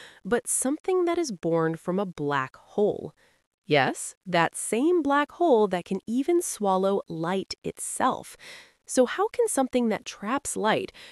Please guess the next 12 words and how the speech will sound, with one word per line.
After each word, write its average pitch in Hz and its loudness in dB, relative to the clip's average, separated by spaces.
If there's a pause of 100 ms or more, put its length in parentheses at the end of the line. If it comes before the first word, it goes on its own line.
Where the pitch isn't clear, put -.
create 247 2
an 269 2
object 220 -2
brighter 226 2
than 247 2
an 277 2
entire 277 0
galaxy? 233 0 (580)
This 233 -2
is 311 -2
the 349 0
story 151 0